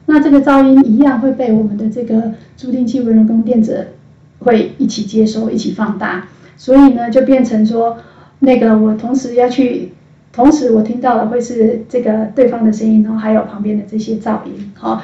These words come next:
所以当然背景噪音也会影响。然后还有呢，就是，呃，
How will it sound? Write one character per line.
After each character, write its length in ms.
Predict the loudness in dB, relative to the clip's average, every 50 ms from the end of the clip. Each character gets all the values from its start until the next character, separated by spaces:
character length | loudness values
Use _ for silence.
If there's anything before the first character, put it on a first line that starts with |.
| -12 -20 -18 -6
所 160 | 2 4 4
以 20 | 6
当 140 | 6 6
然 140 | 6 6 4
背 100 | 4 4
景 160 | 4 4 2
噪 160 | 2 0 -2 0
音 120 | 2 2
也 40 | 2
会 180 | 2 0 -2
影 220 | -2 0 0 0 -2
响。 280 | -2 -4 -8 -8 -8 -10 -14 -18 -20 -20 -20 -20 _ -12
然 160 | -8 -4 0
后 140 | 2 4 4
还 140 | 4 4 4
有 180 | 4 4 2 0
呢， 260 | -2 -4 -6 -6 -4
就 140 | 0 0 0
是， 480 | 2 4 4 4 6 4 4 2 -2 -6 -12 -18 -20 -18 -8 -4
呃， 640 | -2 0 0 0 0 -2 0 0 0 0 0 -2